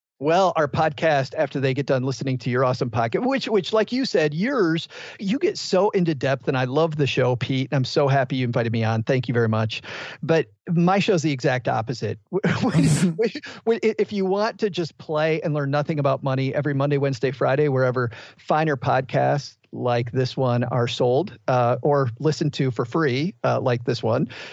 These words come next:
Speaker 1: uh, stacking benjamins dot com. And you can look me up on Twitter. I'm Average Joe Money on Twitter.
Speaker 2: Cool. And do you have a final challenge or a call to action you'd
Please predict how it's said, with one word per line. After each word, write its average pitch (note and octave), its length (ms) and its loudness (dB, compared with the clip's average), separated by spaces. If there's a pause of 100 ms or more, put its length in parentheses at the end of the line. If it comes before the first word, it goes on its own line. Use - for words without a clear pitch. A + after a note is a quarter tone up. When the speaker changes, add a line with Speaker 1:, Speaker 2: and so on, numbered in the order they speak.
(180)
Speaker 1:
uh, A#2+ 480 2
stacking B2+ 360 -2
benjamins C3+ 360 0
dot C#3 220 0
com. E3 240 -2
And A#2+ 220 -2
you C#3 100 -2
can C3+ 140 0
look C#3+ 120 -2
me C3+ 140 0
up B2+ 140 0
on A#2+ 140 0
Twitter. C3+ 340 0
I'm A#2+ 160 0
Average B2+ 380 -2
Joe A#2+ 140 0
Money A#2+ 240 0
on A#2 120 0
Twitter. B2 340 -2 (380)
Speaker 2:
Cool. A2 340 -4 (280)
And B2 440 0
do B2 80 0
you C#3+ 60 4
have C#3 80 2
a A#2 80 0
final B2 380 0
challenge C3+ 520 0
or G2 140 -2
a F#2 80 -2
call B2 240 -2
to G#2 160 -2
action A2+ 500 -2
you'd A#2 380 2